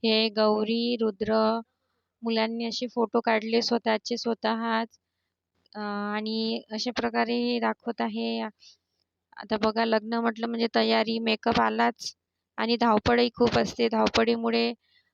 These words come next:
अ, मलाही शक्य झालं नाही दिशाची तयारी करून देणं.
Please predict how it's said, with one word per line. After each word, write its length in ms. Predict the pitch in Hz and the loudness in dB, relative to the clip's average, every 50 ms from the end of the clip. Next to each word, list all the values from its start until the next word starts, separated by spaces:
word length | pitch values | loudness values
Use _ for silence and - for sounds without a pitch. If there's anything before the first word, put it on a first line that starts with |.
| _ _ - | _ _ -6
अ, 320 | 220 214 208 208 208 208 | -4 -2 0 0 0 0
मलाही 480 | 214 220 226 226 233 233 233 233 240 226 - | 0 0 2 2 2 2 2 2 2 2 2
शक्य 280 | 240 226 - - 247 | 2 2 2 0 2
झालं 320 | 233 247 233 226 233 233 233 | 2 2 2 2 0 0 0
नाही 120 | 240 240 | -2 -2
दिशाची 380 | 220 233 220 - 233 226 226 233 - | 0 0 0 2 2 0 0 0 0
तयारी 260 | 226 220 220 226 226 | 2 2 2 2 0
करून 380 | - - 233 220 226 226 226 220 | 0 0 0 0 0 -2 -4 -4
देणं. 340 | 233 226 226 233 233 240 | -4 -4 -2 -2 -4 -4